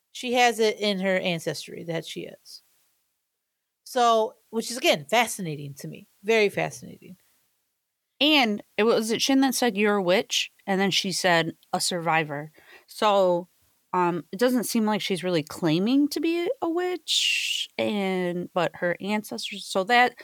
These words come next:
Speaker 2: I hope that unfolds a little bit more, like, and we get to see, I mean, we saw a little bit of her using magic, right? So,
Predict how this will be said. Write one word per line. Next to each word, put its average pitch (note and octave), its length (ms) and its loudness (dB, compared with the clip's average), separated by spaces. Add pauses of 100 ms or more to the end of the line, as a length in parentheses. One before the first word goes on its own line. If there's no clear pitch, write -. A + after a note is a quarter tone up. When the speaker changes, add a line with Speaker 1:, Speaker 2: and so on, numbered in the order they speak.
(580)
Speaker 2:
I C4+ 120 4
hope E4 160 0
that A#3+ 120 4
unfolds G#3 400 2
a F#3+ 60 0
little F3 260 2
bit D#3+ 160 2
more, D#3 340 2
like, D#3 240 -2
and E3+ 80 0
we F3 120 2
get D#3 180 -4
to - 80 -8
see, D3+ 260 -2
I F#3 100 0
mean, A3+ 180 4
we A#3+ 80 2
saw C#4 300 2
a C4 40 -2
little A3 220 2
bit G3+ 180 2
of G3 220 -2
her F3 480 2
using F#3 600 0
magic, D3+ 540 0
right? F3 320 2
So, E3+ 400 0